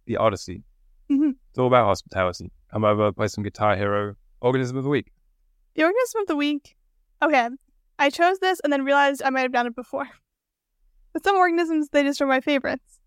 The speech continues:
Speaker 2: especially this time of year.
Speaker 1: Yeah, but
Speaker 2: You
Speaker 1: we're
Speaker 2: guess?
Speaker 1: not supposed to, to redo. Is
Speaker 2: I
Speaker 1: it some
Speaker 2: don't
Speaker 1: kind of Christmas spice? Let me guess.
Speaker 2: Yeah.
Speaker 1: Is it really?
Speaker 2: Yeah. <laughs>
Speaker 1: Cinnamon.
Speaker 2: Ginger.
Speaker 1: Oh. It's twin.
Speaker 2: Yeah. So ginger is a flowering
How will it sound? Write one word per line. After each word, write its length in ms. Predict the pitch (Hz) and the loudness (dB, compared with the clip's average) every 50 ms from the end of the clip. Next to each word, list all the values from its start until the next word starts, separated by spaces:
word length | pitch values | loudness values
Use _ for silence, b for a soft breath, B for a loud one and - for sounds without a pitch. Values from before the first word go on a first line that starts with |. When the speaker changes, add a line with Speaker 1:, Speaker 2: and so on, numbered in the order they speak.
| _ _ _ _ _ - | _ _ _ _ _ -8
Speaker 2:
especially 360 | - - 285 277 - - 285 | 0 2 2 2 2 0 -2
this 160 | 277 285 277 | -2 -2 -2
time 220 | - - 262 247 240 | -2 0 0 0 0
of 100 | 226 226 | -2 -2
year. 180 | 233 226 233 - 165 | -4 -4 -4 -4 -4
Speaker 1:
Yeah, 100 | 165 127 | -4 -4
but 100 | 110 127 | -4 -4
Speaker 2:
You 20 | |
Speaker 1:
we're 80 | 135 - | -2 -2
Speaker 2:
guess? 80 | 254 | -2
Speaker 1:
not 80 | 277 277 | -2 -2
supposed 300 | - - 135 113 - - | -4 -6 -6 -6 -6 -8
to, 200 | 113 107 98 95 _ _ _ _ _ _ _ _ - | -8 -8 -10 -12 _ _ _ _ _ _ _ _ -6
to 80 | 107 | -4
redo. 480 | 98 101 107 110 101 101 113 120 101 - - - | -2 0 0 0 0 0 0 0 0 -2 -4 -8
Is 100 | - 107 | -6 -4
Speaker 2:
I 100 | 120 285 | -2 0
Speaker 1:
it 20 | 285 | 0
some 140 | 135 123 | 0 0
Speaker 2:
don't 40 | 117 | 0
Speaker 1:
kind 140 | - 131 117 | 0 0 0
of 160 | 104 107 - _ | 0 -4 -6 _
Christmas 320 | _ - 117 - 113 104 | _ -12 -10 -10 -10 -10
spice? 460 | - - - 98 87 82 82 - - - | -10 -6 -2 -2 -2 -2 -2 -8 -10 -10
Let 80 | 98 | -10
me 80 | 90 90 | -10 -10
guess. 160 | 95 - - - | -14 -14 -8 -2
Speaker 2:
Yeah. 220 | 311 277 262 277 269 _ _ _ _ _ - | 0 0 0 0 -4 _ _ _ _ _ -10
Speaker 1:
Is 100 | - - | -6 -2
it 60 | 160 147 | -2 0
really? 280 | 151 156 170 170 165 _ _ _ | 0 -2 -4 -4 -10 _ _ _
Speaker 2:
Yeah. 200 | - 277 262 269 269 _ _ _ _ _ _ _ _ _ _ _ _ _ _ _ _ _ _ _ _ _ _ _ _ _ _ _ _ _ _ _ _ _ _ _ _ _ _ _ - - | 0 2 2 2 0 _ _ _ _ _ _ _ _ _ _ _ _ _ _ _ _ _ _ _ _ _ _ _ _ _ _ _ _ _ _ _ _ _ _ _ _ _ _ _ 0 2
<laughs> 800 | 392 - - 453 - _ _ _ _ _ _ _ _ _ _ - | 2 2 2 0 -6 _ _ _ _ _ _ _ _ _ _ -4
Speaker 1:
Cinnamon. 360 | 120 107 95 87 85 - - - _ _ _ _ _ _ _ - | -4 -4 -4 -4 -8 -10 -16 -18 _ _ _ _ _ _ _ 0
Speaker 2:
Ginger. 360 | 277 262 247 240 233 247 262 _ _ _ - | 2 2 4 2 0 -4 -6 _ _ _ -20
Speaker 1:
Oh. 80 | - - _ _ _ _ _ _ _ _ _ _ _ _ _ _ _ | -20 -20 _ _ _ _ _ _ _ _ _ _ _ _ _ _ _
It's 140 | _ _ _ _ | _ _ _ _
twin. 220 | - 104 87 82 - _ _ _ _ _ _ _ _ _ - | -14 -14 -14 -14 -16 _ _ _ _ _ _ _ _ _ 0
Speaker 2:
Yeah. 160 | 294 262 - - _ _ _ _ _ _ _ _ | 0 0 0 -2 _ _ _ _ _ _ _ _
So 240 | - 285 277 277 269 | 2 4 4 4 2
ginger 340 | 254 294 302 320 330 339 330 | 0 -2 -4 -2 0 2 2
is 160 | 294 285 262 | 2 2 0
a 40 | 269 | -4
flowering 520 | - - 285 277 285 311 339 370 392 392 | -4 0 2 4 4 4 2 2 0 -4